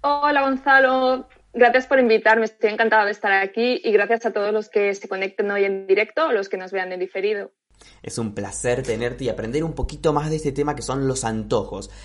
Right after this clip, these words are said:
Speaker 2: Así que te cedo la palabra para que nos comencemos a incursionar en este tema y también espero las preguntas, como siempre, de la gente.
Speaker 1: Muchas gracias. Pues lo primero que voy a hacer es preguntar a la gente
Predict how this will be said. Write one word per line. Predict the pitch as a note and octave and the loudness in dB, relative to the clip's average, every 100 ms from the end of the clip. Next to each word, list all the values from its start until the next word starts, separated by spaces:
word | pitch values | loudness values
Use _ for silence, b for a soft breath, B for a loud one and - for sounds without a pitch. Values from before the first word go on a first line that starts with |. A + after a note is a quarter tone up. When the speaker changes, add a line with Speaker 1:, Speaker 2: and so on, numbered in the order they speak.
| B | B
Speaker 2:
Así | A#2 D#3 | -8 -4
que | D#3 | -2
te | D3+ C3+ | -2 -4
cedo | - F3 | -2 0
la | D3+ B2 | 0 -2
palabra | B2 C3+ C#3 C#3 B B | 0 0 0 -4 B B
para | A#2 A2 | -4 -4
que | A2+ | -4
nos | A2 | -4
comencemos | A#2 A2 G#2+ C3+ C3+ C3 - B | -4 -4 -4 -4 -2 -4 -6 B
a | - A#2 | -6 -6
incursionar | A2+ A#2 A#2 A#2 A#2 B2 | -4 -4 -2 0 0 0
en | A2+ | -2
este | A2 | -4
tema | G#2 C#3+ D3+ | -2 0 0
y | |
también | C3 A2+ F#3 | -2 -4 -4
espero | D#3+ D#3+ D#3 | -4 0 0
las | B2 | 0
preguntas, | - G#2+ A#2+ B2 | -2 -4 -4 -6
como | A#2 G2+ | -6 -6
siempre, | A2+ A2+ G#2 | -6 -6 -6
de | G#2 | -8
la | - | -10
gente. | - - - _ _ _ _ _ _ - - - - - - - - - - _ _ b b b b | -14 -18 -20 _ _ _ _ _ _ -20 -20 -20 -20 -20 -20 -20 -20 -20 -20 _ _ b b b b
Speaker 1:
Muchas | - B3 B3+ | -8 2 2
gracias. | A3 G#3 G3+ F#3+ F#3 F#3+ _ _ _ _ _ _ _ | 4 2 2 0 0 -2 _ _ _ _ _ _ _
Pues | - B3+ A#3+ | 4 6 6
lo | A#3+ | 4
primero | A3+ A3 A#3 C#4+ | 4 2 0 2
que | |
voy | C#4 | 4
a | C4+ | 4
hacer | C4 C4 | 4 2
es | C4 C4 - | 0 0 -8
preguntar | - A3+ G#3+ G#3 A3+ | 2 4 4 2 4
a | A#3+ | 6
la | A3+ | 4
gente | A#3 A#3 B3 B3 E4+ F#4+ | 4 0 2 -2 -2 -4